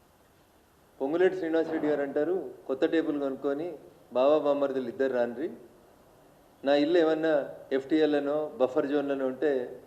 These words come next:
శీకం భూముల్లో ఉంటే తొందరగా కూలగొట్టండి" అంటాడు. కేటీఆర్ అన్నట్టు ఆయన అంటాడు, "పది సంవత్సరాలు మున్సిపల్ అడ్మినిస్ట్రేషన్ మంత్రిగా చేసిన ఆయన,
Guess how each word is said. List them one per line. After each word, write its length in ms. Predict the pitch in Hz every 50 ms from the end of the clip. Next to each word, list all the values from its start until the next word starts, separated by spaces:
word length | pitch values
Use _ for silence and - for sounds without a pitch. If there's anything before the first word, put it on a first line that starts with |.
| -
శీకం 260 | - 143 - 156 147
భూముల్లో 320 | 143 143 143 139 139 135 131
ఉంటే 180 | 127 123 -
తొందరగా 320 | 160 - 135 131 131 131 131
కూలగొట్టండి" 580 | 127 131 127 123 120 123 117 - 120 110 113
అంటాడు. 280 | 120 127 - - 101 90 - - - - - - - - - - - - - - - - _ _ _ _ _ _ - _ _ _ _ _ - - - - - - - - - - - - -
కేటీఆర్ 380 | - 160 170 160 180 185 180 175
అన్నట్టు 240 | 170 170 165 160 165
ఆయన 120 | 160 156
అంటాడు, 420 | 156 151 - 165 165 160 180 185 - - - - - - -
"పది 180 | 143 143 147
సంవత్సరాలు 460 | 139 156 151 147 147 160 160 160 160 151
మున్సిపల్ 400 | 139 147 147 - - 160 147 147
అడ్మినిస్ట్రేషన్ 640 | 143 139 139 143 143 131 - - 143 131 147 139 131
మంత్రిగా 340 | 127 127 123 127 135 139 135
చేసిన 320 | 131 135 131 131 - 131
ఆయన, 220 | 131 131 131 135